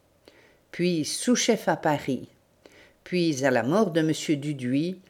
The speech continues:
chef de la sûreté. Et en chacun de ces postes,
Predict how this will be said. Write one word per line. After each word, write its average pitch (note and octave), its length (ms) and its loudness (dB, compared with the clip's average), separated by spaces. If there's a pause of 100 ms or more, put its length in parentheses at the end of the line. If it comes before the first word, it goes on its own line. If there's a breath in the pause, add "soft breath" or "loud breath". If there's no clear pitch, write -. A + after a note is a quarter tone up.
(180 soft breath)
chef - 400 2
de D3+ 80 2
la C#3+ 140 4
sûreté. - 580 -6 (1700 soft breath)
Et F3 160 8
en C3 120 4
chacun B3 400 2
de D3+ 100 4
ces C3+ 220 2
postes, - 600 2